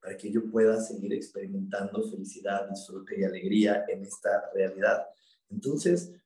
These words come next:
por eso te digo, de repente nos, nos frenamos y la vida nos cambia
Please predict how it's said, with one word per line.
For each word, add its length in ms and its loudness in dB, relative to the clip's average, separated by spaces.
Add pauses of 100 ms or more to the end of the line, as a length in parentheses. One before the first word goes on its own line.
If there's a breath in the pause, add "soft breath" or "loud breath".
por 140 4
eso 180 4
te 100 2
digo, 360 6 (1000)
de 120 -2
repente 520 2
nos, 340 0
nos 340 4
frenamos 720 4
y 60 0
la 100 6
vida 240 6
nos 160 4
cambia 520 6